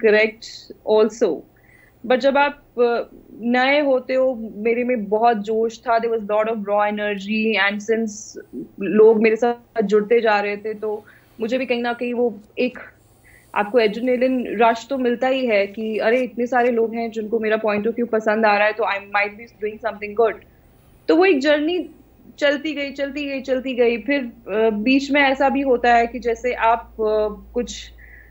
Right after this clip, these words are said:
क्योंकि लोग घुटों में बट गए हैं, there is no place for rationality today। तो कई बार क्या होता है कि आप ऐसे stands लेते हो जिनसे आपकी जो audience होती है, जो आपसे दूसरे कारणों से जुड़ी हुई है,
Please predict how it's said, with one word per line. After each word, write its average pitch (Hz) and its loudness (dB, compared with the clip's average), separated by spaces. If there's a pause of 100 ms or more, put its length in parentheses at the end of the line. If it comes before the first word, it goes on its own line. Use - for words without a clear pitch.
(160)
क्योंकि 269 2
लोग 240 2
घुटों 262 2
में 277 2
बट 233 2
गए 202 -2
हैं, 196 -8
there 208 -2
is 214 -4
no 233 -4
place 233 -2
for 214 2
rationality 196 -2
today। 180 -6 (680)
तो 247 4
कई 277 4
बार 294 6
क्या 320 2
होता 277 0
है 285 0
कि 294 -6
आप 247 -2 (100)
ऐसे 233 0
stands 262 -6
लेते 254 -8
हो 262 0
जिनसे 240 -6
आपकी 226 0
जो 269 -8
audience 240 -2
होती 214 -2
है, 240 4
जो 247 0
आपसे 226 4
दूसरे 262 -2
कारणों 226 0
से 240 -8
जुड़ी 202 -6
हुई 180 -10
है, 196 2